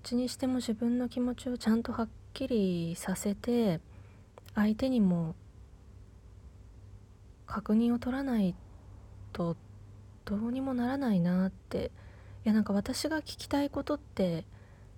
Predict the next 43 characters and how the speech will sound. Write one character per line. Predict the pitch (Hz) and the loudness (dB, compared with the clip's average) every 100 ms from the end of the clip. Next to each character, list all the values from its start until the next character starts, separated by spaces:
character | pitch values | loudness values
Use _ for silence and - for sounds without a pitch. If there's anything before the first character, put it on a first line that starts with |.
| - - - - - - - - - - 214 | -20 -20 -20 -20 -20 -20 -20 -20 -20 -6 -2
「え、 | - | 4
あ | 208 | 4
な | 294 | 4
た | 240 | 4
私 | 175 202 226 | 6 4 2
の | 277 | 0
こ | 302 | 4
と | 208 | 4
ど | 196 | 6
う | |
思 | 254 190 | 6 6
っ | |
て | - 165 | 6 4
る | |
ん | 160 | 6
で | 156 | 2
す | - | 2
か？」 | 190 175 | 2 4
が | |
一 | 156 - | 0 4
番 | 190 190 190 | 8 8 8
<laughs> | |
聞 | - 220 226 214 - - - - | 4 6 10 8 6 -6 0 0
き | - - - | 0 -6 2
た | 269 | 8
い | 285 | 8
わ | 277 | 8
け | 220 | 6
じ | 185 | 8
ゃ | |
な | 180 | 6
い | 170 | 6
で | 165 | 4
す | |
か。 | - | 2
そ | 147 | 4
う | 185 | 6
そ | 185 | 6
う、 | - | 8
ど | 196 294 | 6 6
う | |
い | 330 | 4
う、 | 339 | 4